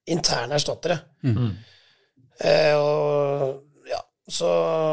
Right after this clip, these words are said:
Speaker 1: jeg tror at han blir solgt, men, ja, man vet ikke. Blir han ikke det, så får jeg håpe at han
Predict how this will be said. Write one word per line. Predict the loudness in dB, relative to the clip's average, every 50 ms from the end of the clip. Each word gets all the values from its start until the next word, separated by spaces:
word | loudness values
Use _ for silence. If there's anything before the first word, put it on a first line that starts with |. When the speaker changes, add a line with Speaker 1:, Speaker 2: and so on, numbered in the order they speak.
| 0 0 -2 -4 -8 -12 _ _ _ _ _
Speaker 1:
jeg | -6 -2 0 0 0 0 -2
tror | -4 -6 -4 0 0 0
at | 0 0
han | -2
blir | 0 0
solgt, | -2 -2 -2 -8 -14 -10
men, | -6 -4 -4 -4 -2
ja, | -2 -2 -2 -2 -2 -2 -4 -6
man | -6 -4 -4 -4 -2
vet | 0 -2 -2 -2 -4
ikke. | -10 -10 -8 -8 -8 -8
Blir | -8 -6 -4 -4 -4
han | -4 -4
ikke | -2 -2 -2
det, | -2
så | 0 -2 -2 -2
får | 0 0
jeg | 2 2
håpe | 2 2 0 -2 -2
at | -2 -2
han | -2 -2 -2 -2